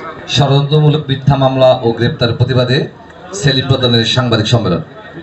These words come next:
প্রিয় নারায়ণগঞ্জবাসী, আসসালামু আলাইকুম। সেলিম প্রধান নারায়ণগঞ্জের সন্তান। দুই হাজার উনিশ সালে তিরিশ সেপ্টেম্বর তাকে ষড়যন্ত্রমূলক ফাঁসানো হয়েছিল। একটি বাহিনীর সাবেক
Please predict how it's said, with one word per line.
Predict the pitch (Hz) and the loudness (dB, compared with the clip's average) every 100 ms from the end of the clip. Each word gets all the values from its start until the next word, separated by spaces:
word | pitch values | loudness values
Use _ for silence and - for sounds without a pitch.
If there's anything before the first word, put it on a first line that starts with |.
| 196 151 175 - - - - | -14 -14 -14 -16 -18 -20 0
প্রিয় | 165 170 | 2 4
নারায়ণগঞ্জবাসী, | 160 156 156 127 113 104 | 4 4 4 2 0 2
আসসালামু | 113 - 127 120 110 | -2 0 0 4 2
আলাইকুম। | 101 98 90 82 - - - - - - - - 1077 - - - - - - - | 0 -4 -6 -8 -14 -20 -20 -20 -20 -20 -20 -18 -18 -18 -18 -18 -18 -18 -18 -16
সেলিম | - 135 135 147 | -2 0 2 0
প্রধান | 143 147 147 147 - - - | 2 2 0 -2 -10 -18 -2
নারায়ণগঞ্জের | 117 131 135 135 120 | 0 2 2 2 2
সন্তান। | 123 117 - 87 - - - - - - - - | 2 2 0 -2 -6 -16 -20 -20 -20 -20 -20 -2
দুই | 135 | 2
হাজার | 139 135 127 | 4 4 4
উনিশ | 135 135 | 2 2
সালে | 147 123 120 175 - - - | 2 2 0 -2 -10 -20 -4
তিরিশ | 143 147 - | 0 0 0
সেপ্টেম্বর | 147 - 143 135 127 127 - - - - | -2 0 0 2 2 2 -4 -16 -18 -2
তাকে | 120 120 120 | -2 2 0
ষড়যন্ত্রমূলক | - 123 131 143 147 131 127 120 117 113 - | 2 2 4 2 0 0 0 2 0 0 -4
ফাঁসানো | - 117 107 | -2 0 2
হয়েছিল। | 104 95 107 87 82 - - - - - - - | 2 2 0 0 -2 -10 -18 -18 -16 -16 -14 -4
একটি | 143 - | -2 2
বাহিনীর | 170 175 175 175 | 2 4 4 4
সাবেক | - 151 147 156 | 2 0 0 -2